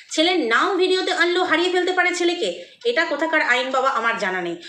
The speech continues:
তবে বলেছিল হ্যাঁ, যে সেপ্টেম্বর মাসে আমি একটা কেস করেছিলাম। হুম, ওর এই চ্যানেলের,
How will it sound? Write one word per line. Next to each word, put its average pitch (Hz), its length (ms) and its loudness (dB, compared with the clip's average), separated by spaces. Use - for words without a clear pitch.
তবে 302 140 2
বলেছিল 320 340 2
হ্যাঁ, 302 260 2
যে 294 80 -4
সেপ্টেম্বর 311 500 0
মাসে 302 220 0
আমি 262 140 0
একটা 254 180 -4
কেস 254 300 -4
করেছিলাম। 294 360 -2
হুম, 311 320 -2
ওর 320 300 2
এই 339 220 2
চ্যানেলের, 262 540 -2